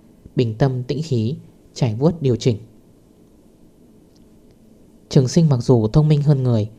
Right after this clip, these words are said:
cuối cùng tuổi còn nhỏ, tâm tình bất ổn,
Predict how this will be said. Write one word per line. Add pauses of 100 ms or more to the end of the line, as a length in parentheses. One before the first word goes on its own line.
(400)
cuối
cùng (120)
tuổi
còn
nhỏ, (400)
tâm
tình
bất
ổn,